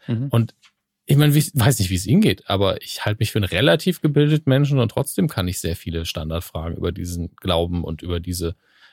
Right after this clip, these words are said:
Speaker 2: äh, Kultur nicht beantworten. Und allein dieser, dieser aufklärerische Gedanke, den finde ich schon sehr wichtig. Und wenn, wie gesagt, wenn man das dann noch unterhaltsam macht, ist doch super.
Speaker 1: Ja, komplett. Ich meine, man merkt es ja auch immer selbst, wenn, wenn es um irgendein Thema in der Richtung geht, dass man ja,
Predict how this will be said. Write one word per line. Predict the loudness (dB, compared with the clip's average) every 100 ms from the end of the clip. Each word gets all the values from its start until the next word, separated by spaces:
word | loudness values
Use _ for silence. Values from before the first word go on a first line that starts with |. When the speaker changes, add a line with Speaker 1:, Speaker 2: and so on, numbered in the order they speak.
| _
Speaker 2:
äh, | -6
Kultur | -4 -2 -2 -2 -2
nicht | -2 -6
beantworten. | -10 -8 -10 -10 -12 -14 -12
Und | -12 -6
allein | -2 2 4
dieser, | 4 4 2 -2 -4
dieser | -2
aufklärerische | 0 2 2 2 0 -2
Gedanke, | -4 -6 -8 -8
den | -8
finde | -8 -10
ich | -10
schon | -8 -6
sehr | -4
wichtig. | -6 -4 -6 -6
Und | -2
wenn, | 0 0
wie | 2
gesagt, | 4 4 2
wenn | -2
man | -2
das | -2 0
dann | 2
noch | 2 0 _ _ _ _ _ _ -2
unterhaltsam | 2 2 2 2 2
macht, | 2 0
ist | -4 -8
doch |
super. | -6 -6 -6 -8 -12 -16 -6
Speaker 1:
Ja, | -2 0 0
komplett. | 0 2 2
Ich | 2
meine, | 2 2
man | 4 4
merkt | 2 2
es | 2
ja | 2
auch | 2
immer | 2 2
selbst, | 4 2 2 0
wenn, | 0 2 0 0
wenn | 2
es | 2 2
um | 0
irgendein | 0 0 0 -2
Thema | 2 2 4 2
in | 0 0
der | 0
Richtung | 0 0 0
geht, | 2 4 4 2
dass | 0
man | 2 4
ja, | 4